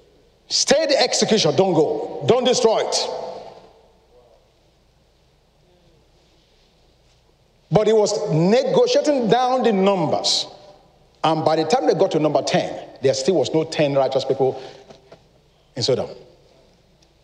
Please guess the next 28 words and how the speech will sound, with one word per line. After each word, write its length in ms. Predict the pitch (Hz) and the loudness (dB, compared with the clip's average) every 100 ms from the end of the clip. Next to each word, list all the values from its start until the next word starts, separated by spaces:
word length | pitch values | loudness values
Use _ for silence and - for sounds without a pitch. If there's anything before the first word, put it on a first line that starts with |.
| _ _ _ _ _ _ _ - | _ _ _ _ _ _ _ -2
Do 80 | |
you 140 | 220 320 | 0 2
hear 160 | 285 269 | 2 2
what 100 | 240 | 0
I'm 100 | 202 | 0
saying 180 | 220 | -2
to 80 | 214 | 2
you 80 | 208 | 2
about 260 | 170 160 139 | 2 0 0
your 280 | 214 190 156 | 0 0 -2
authority? 480 | - 170 175 196 190 - - - - - - - - _ _ _ _ _ _ _ _ _ _ _ _ | 0 0 -2 -6 -8 -18 -20 -20 -20 -20 -20 -20 -20 _ _ _ _ _ _ _ _ _ _ _ _
Say 200 | - 302 262 | -2 0 2
this 120 | 226 | 0
after 200 | 190 165 | 2 0
me. 100 | 147 | 2
Say, 200 | 220 214 | 2 2
"I 240 | 180 214 240 | 0 0 2
am 1400 | 277 247 220 - - - - - - - - - - | 2 0 -2 -4 -6 -10 -8 -6 -4 -2 -2 -2 2
a 100 | 214 | 2
child 320 | 202 226 226 | 4 2 2
of 140 | 214 151 | 2 2
God, 340 | 180 147 98 | 2 2 0
and 1080 | - - 196 185 - - - - - 226 233 | -2 -2 -2 0 0 -2 -2 -2 0 0 2
I 140 | 254 | 2
have 180 | 226 233 | 2 2
been 180 | 220 226 | 2 4
made 400 | 294 226 151 120 | 2 4 2 2
a 1000 | - - - - - - 208 - 247 285 | -2 -4 -4 -4 -4 -4 -4 0 2 2